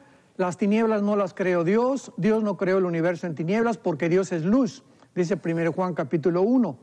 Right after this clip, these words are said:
En segundo lugar, ¿cómo es que se cubrió toda la tierra en agua? Dios dice en Isaías cuarenta y cinco, no creó la tierra, tohu bohu,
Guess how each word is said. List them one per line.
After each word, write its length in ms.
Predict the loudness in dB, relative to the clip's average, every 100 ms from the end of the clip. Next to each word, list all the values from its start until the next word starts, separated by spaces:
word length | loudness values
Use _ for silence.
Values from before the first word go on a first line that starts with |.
| -20 _ -12
En 100 | -6
segundo 360 | -2 0 2
lugar, 440 | 2 0 -2 -4 -8 -20 _ _ _ _
¿cómo 320 | 0 2 2
es 60 | 2
que 160 | 0 -2
se 160 | -2
cubrió 400 | -2 -2 0 -2
toda 280 | -2 -2 0
la 160 | 0 0
tierra 380 | 2 2 0
en 80 | -2
agua? 400 | -2 0 0 -2 -10 _ _
Dios 380 | -2 2 2 0
dice 260 | -2 0 0
en 180 | -2 -6 -8
Isaías 380 | -4 2 2 0
cuarenta 380 | -2 -2 0 0
y 60 |
cinco, 460 | 0 -2 0 -2 -2
no 460 | -2 0 2 0 -2
creó 320 | 0 0 0
la 180 | -2 -2
tierra, 460 | 0 0 -2 -6 -10 _ _ _ -2
tohu 520 | -2 0 0 0 -2 -8
bohu, 600 | -4 0 0 -2 -2 -2